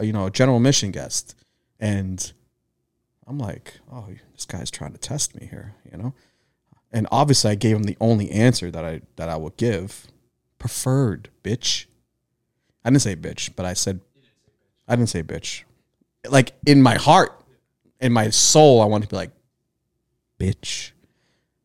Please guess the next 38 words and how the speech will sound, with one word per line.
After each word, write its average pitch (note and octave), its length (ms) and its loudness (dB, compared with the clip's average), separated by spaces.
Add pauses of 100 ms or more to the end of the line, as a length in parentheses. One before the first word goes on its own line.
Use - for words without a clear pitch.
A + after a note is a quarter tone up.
(260)
but - 220 -18 (260)
didn't G2+ 180 0
come - 180 -6
out. - 160 -12 (880)
So A2+ 680 6
I A2 60 0
said, - 180 -2
"Preferred," B2 520 4
right? A2+ 360 4 (440)
So - 140 4
I A2 120 8
go C3+ 320 6
and C#3+ 80 2
get C#3+ 100 2
the C#3 80 -4
tickets C3+ 520 2
that, A2+ 380 4
you B2+ 80 2
know, F#2 440 -2
that F#2 120 -10
it F#2 80 -10
was, F#2 220 -8
uh, F2+ 160 -6
left G2+ 480 -2
at - 160 -2
the G2 180 -2
will A#2+ 220 6
call. C3 480 2
I G2 100 -2
go, A2 200 2 (160)
come C3+ 220 4
back. F#2+ 380 -2 (580)
I D#3+ 120 6
don't A3 220 10
know F3 160 10
what C3 300 4
preferred B2+ 600 0
guest A2+ 280 0